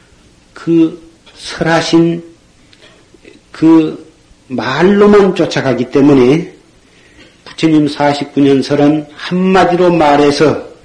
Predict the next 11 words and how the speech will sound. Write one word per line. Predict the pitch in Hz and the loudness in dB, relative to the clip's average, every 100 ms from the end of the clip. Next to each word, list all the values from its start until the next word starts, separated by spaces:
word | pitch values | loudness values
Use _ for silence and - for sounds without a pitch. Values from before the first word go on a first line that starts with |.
| - _ _ _ _ | -20 _ _ _ _
방편설인 | - 156 165 - 190 185 165 139 117 | -6 -2 -2 -2 0 2 2 0 -2
것입니다. | 90 - - - - _ _ _ _ - - - - _ | -6 -12 -18 -20 -20 _ _ _ _ -20 -20 -20 -20 _
방편은 | - 170 175 - 202 160 110 - - _ _ _ _ _ _ _ - | -2 0 0 2 2 2 0 -8 -20 _ _ _ _ _ _ _ -12
어떠한 | 170 175 - 185 196 151 117 | -10 -8 -6 -2 -2 -2 -2
목적지에 | 147 - - 220 - - 220 208 175 | -6 -8 -4 -4 -4 -6 -2 -2 -4
도달하기 | - 170 175 175 165 165 170 170 170 | -4 -2 -2 -2 -2 -2 -2 -2 2
위한 | 170 165 180 175 - | 2 2 0 -4 -10
중간 | - 127 120 117 123 123 | -8 -6 -4 -2 -2 -2
수단에 | 117 - 127 117 117 | -6 -6 -4 -4 -4
불과한 | 95 101 92 - | -6 -10 -10 -12
것입니다. | 85 - 139 147 - | -14 -14 -16 -18 -20